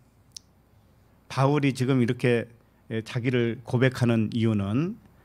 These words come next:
모든 사람이 자기와 같이 되기를 바라는 거예요.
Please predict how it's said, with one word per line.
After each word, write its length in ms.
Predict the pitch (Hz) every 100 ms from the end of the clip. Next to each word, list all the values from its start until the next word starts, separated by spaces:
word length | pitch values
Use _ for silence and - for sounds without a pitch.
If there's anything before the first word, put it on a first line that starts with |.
| - _ _ -
모든 300 | 127 151 180
사람이 380 | 170 165 156 160
자기와 420 | - 120 165 165
같이 260 | 139 127 -
되기를 340 | 113 110 131
바라는 440 | 139 - 123 143 123
거예요. 480 | 92 87 90 92